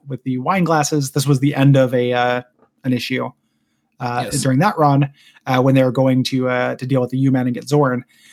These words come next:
Speaker 1: Um, you know, and they're kind of talking like, you know, "Hey,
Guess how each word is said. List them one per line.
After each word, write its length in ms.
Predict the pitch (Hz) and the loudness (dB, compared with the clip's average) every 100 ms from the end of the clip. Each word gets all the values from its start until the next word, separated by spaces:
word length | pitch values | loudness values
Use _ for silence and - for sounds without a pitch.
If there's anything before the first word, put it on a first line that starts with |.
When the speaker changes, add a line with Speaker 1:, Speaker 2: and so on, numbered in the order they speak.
| - - - | -20 -18 -2
Speaker 1:
Um, 560 | 143 135 131 127 131 - _ _ _ _ - | 0 2 2 2 0 -4 _ _ _ _ 0
you 100 | 151 | 4
know, 200 | 139 147 | 4 2
and 200 | 160 151 | 2 2
they're 100 | 151 | 2
kind 160 | 190 | 0
of 80 | 160 | 2
talking 360 | 233 240 151 135 | 0 2 0 0
like, 320 | 135 127 - - | 0 -4 -8 -6
you 120 | 147 | -2
know, 100 | 135 | -2
"Hey, 520 | 135 170 165 156 147 | 0 2 2 2 0